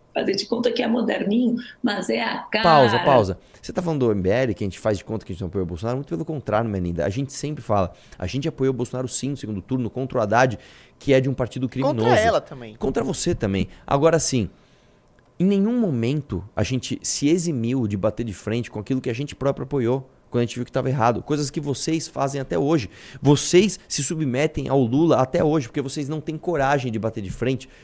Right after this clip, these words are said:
Speaker 2: com a liderança hegemônica que ele tem na esquerda. Você passa pano pra mensalão, você passa pano pra petrolão, você passa pano pra corrupção de homem velho, branco, rico, hétero. Você faz isso em nome da sua ideologia. Nós não fazemos isso. Essa é a nossa diferença,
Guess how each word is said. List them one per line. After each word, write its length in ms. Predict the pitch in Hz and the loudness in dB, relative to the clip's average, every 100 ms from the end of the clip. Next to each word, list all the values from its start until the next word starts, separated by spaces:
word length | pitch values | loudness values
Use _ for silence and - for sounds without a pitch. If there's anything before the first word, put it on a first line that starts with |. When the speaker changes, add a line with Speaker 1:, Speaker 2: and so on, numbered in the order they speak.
| - | -4
Speaker 2:
com 80 | 127 | 0
a 40 | |
liderança 400 | 113 123 120 - | 2 0 0 -4
hegemônica 440 | 104 104 110 113 | -6 -4 -4 -4
que 100 | 107 | -4
ele 80 | 107 | -6
tem 140 | - 110 | -6 -6
na 80 | |
esquerda. 460 | 117 - 110 90 90 - _ _ _ _ _ _ - | -6 -2 -2 -2 -4 -12 _ _ _ _ _ _ -8
Você 220 | 120 160 | -4 -2
passa 240 | - 151 | -2 -4
pano 180 | 143 151 | -4 -6
pra 120 | 151 | -6
mensalão, 460 | 143 139 - 117 117 | -6 -6 -4 -2 -2
você 100 | 113 | -4
passa 240 | 98 117 123 | -6 -6 -4
pano 180 | 120 | -6
pra 80 | 120 | -6
petrolão, 560 | 107 120 123 107 101 95 - - - - | -8 -6 -4 -2 -2 -4 -8 -20 -20 -10
você 100 | - | -4
passa 240 | 139 139 | -2 -2
pano 200 | 135 135 | 0 -2
pra 100 | 135 | -2
corrupção 500 | 135 117 - 151 156 | 0 0 0 0 0
de 220 | 117 127 - | -2 -4 2
homem 340 | 117 123 147 | 4 4 2
velho, 400 | 117 110 120 131 | 0 2 4 2
branco, 480 | 104 104 117 123 120 | 2 0 0 -2 -4
rico, 380 | 98 127 - 135 | 0 -2 0 2
hétero. 360 | 117 - - - - - - - | 2 0 -10 -2 -2 -2 -14 -8
Você 260 | 160 - 170 | -4 0 0
faz 300 | 175 139 113 | 0 0 0
isso 300 | 160 - 123 - - | -2 -2 -6 -12 -4
em 140 | 139 | 0
nome 300 | 135 151 156 | 4 4 4
da 100 | 139 | 2
sua 140 | 135 | 2
ideologia. 560 | 143 143 147 123 120 95 - _ _ | -2 0 2 2 0 -6 -10 _ _
Nós 200 | 135 151 | 0 0
não 80 | 156 | 0
fazemos 420 | 170 143 143 131 | -4 -6 -6 -6
isso. 240 | 120 - - _ | -8 -10 -20 _
Essa 220 | 143 156 | 0 0
é 20 | |
a 40 | 147 | -2
nossa 180 | 147 139 | -4 -6
diferença, 560 | 131 123 - - 92 | -4 0 0 0 -4